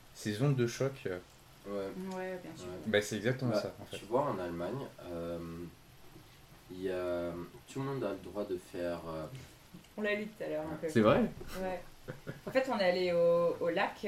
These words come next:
Speaker 3: on voulait le lire, mais au final, euh, on est resté, on n'a pas réussi à trouver une plage.
Speaker 1: Hmm.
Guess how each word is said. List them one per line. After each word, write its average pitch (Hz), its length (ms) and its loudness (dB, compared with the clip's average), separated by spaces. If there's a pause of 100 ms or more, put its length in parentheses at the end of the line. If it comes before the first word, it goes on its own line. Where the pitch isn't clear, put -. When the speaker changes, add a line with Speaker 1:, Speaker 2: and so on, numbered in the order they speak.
(100)
Speaker 3:
on 185 80 -2
voulait 180 240 -2
le 170 160 -6
lire, 220 220 2 (100)
mais 170 240 2
au 165 100 -2
final, 185 340 -2
euh, 165 160 -2 (120)
on 160 160 -8
est 156 60 -8
resté, 170 420 -8
on 160 80 -6
n'a 170 80 -2
pas 202 140 0
réussi 202 320 -4
à 180 40 0
trouver 175 220 -8
une 160 100 -10
plage. - 260 -14
Speaker 1:
Hmm. 95 260 -2